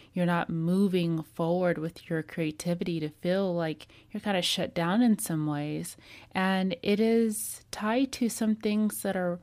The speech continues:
way deeper than what we assume sometimes.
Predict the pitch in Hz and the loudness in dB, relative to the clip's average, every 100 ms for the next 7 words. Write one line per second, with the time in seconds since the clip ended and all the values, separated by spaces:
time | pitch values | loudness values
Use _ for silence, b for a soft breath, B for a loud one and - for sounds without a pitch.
0 | b b b 208 185 226 247 269 254 233 | b b b -10 0 4 6 6 4 0
1 | 226 - 196 175 170 165 170 - 175 160 | -2 -2 -2 0 0 2 0 0 -2 -2
2 | - - 180 180 170 - 151 - - - | -2 -2 0 0 -2 -4 -4 -6 -10 -8
3 | 190 - | -10 -12